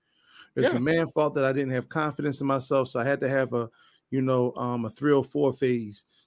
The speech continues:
Speaker 1: to get my life together to figure out things. It was a man's fault that this, that, and happened, this, that, and happened," you know, and there's never personal accountability.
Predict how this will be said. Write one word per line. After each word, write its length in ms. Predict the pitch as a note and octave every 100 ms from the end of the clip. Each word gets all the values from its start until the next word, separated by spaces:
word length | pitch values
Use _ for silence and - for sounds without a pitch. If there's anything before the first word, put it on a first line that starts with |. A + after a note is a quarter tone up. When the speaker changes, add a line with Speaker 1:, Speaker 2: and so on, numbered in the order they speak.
| -
Speaker 1:
to 80 | -
get 120 | C#3
my 100 | C3+
life 260 | C3 B2 B2
together 260 | B2 A#2+ A#2
to 100 | A2+
figure 280 | C#3+ B2+
out 220 | A#2+ A#2 -
things. 320 | A#2+ - - _ - _
It 60 | C3
was 140 | A#2+
a 40 | A#2
man's 400 | C3+ F3 F3 E3
fault 460 | D#3 D3 D3 -
that 220 | B2 B2+ A2+
this, 180 | C#3 -
that, 260 | C#3 C#3
and 80 | B2
happened, 360 | C3+ B2+ B2 A#2
this, 180 | C3+
that, 160 | - C3
and 100 | B2+
happened," 340 | B2+ A#2+ A2+ - - - _
you 80 | C#3+
know, 340 | C#3 C3 B2 - _ _
and 100 | C#3+
there's 180 | D#3 D3+
never 640 | D3+ F#3+ G#3+ G3 F3+ D#3 - _ _ _ _
personal 400 | - F3 E3 C#3+
accountability. 720 | B2+ D3+ C3 A2 A#2+ F#2 F2